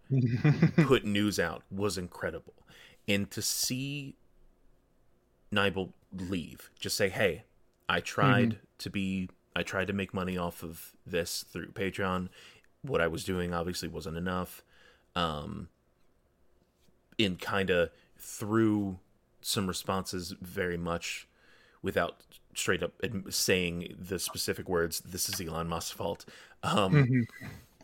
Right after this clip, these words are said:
Speaker 2: basically said, "This is why I'm, I'm leaving because of these changes," kind of thing. Um,
Speaker 1: Yeah.
Speaker 2: and it sucks. And it's not just him. It's not, it's been a couple of different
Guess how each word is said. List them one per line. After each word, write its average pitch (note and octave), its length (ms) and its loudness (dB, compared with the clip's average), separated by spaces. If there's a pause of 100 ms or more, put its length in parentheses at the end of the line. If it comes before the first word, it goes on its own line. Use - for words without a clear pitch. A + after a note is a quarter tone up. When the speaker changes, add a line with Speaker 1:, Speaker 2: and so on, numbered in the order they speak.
(360)
Speaker 2:
basically G#2+ 420 6
said, F#2+ 360 2
"This G2+ 220 0
is F2 200 -8
why F2+ 420 -6 (140)
I'm, F2 260 0
I'm F#2 200 0
leaving F#2 240 -2
because E2+ 300 -6
of D#2+ 80 -12
these - 160 -12
changes," - 400 -10
kind - 180 -12
of - 80 -14
thing. - 120 -10 (580)
Um, E2 280 2
Speaker 1:
Yeah. A2+ 140 0 (1500)
Speaker 2:
and A#2+ 100 4
it A#2 40 0
sucks. - 400 -2 (100)
And G#2 100 4
it's - 240 2
not A2+ 160 4
just B2 200 -4
him. G2+ 320 -2
It's - 260 -4
not, F#2 380 -2
it's - 340 -2 (120)
been F2+ 240 -2
a F2+ 40 -2
couple G#2 260 -2
of F#2 60 -2
different G2+ 260 -2